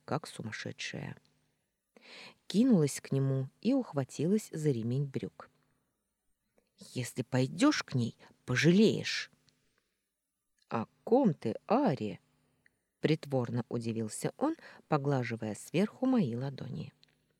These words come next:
«Ты сам прекрасно знаешь, я не стану этого терпеть. Ты называешь меня шайсой, значит, у меня есть права на тебя».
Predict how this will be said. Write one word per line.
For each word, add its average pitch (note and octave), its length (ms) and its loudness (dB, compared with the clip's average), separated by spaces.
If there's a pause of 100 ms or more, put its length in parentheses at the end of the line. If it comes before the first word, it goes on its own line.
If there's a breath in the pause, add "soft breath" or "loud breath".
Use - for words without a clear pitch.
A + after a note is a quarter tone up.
(580)
«Ты - 140 -16
сам - 420 4
прекрасно B2+ 560 -4
знаешь, B2 520 -2 (380 soft breath)
я - 160 -8
не A2 140 -2
стану D#3 500 2
этого B2 300 0
терпеть. B2+ 600 -2 (720 soft breath)
Ты B2+ 140 -2
называешь C3 640 0
меня D#3 240 2
шайсой, - 800 -4 (440 soft breath)
значит, - 560 -6
у D3+ 40 2
меня G#3+ 240 6
есть F3+ 580 0 (380 loud breath)
права D#3+ 560 2 (240 soft breath)
на D3 400 4 (220 soft breath)
тебя». C#3+ 420 2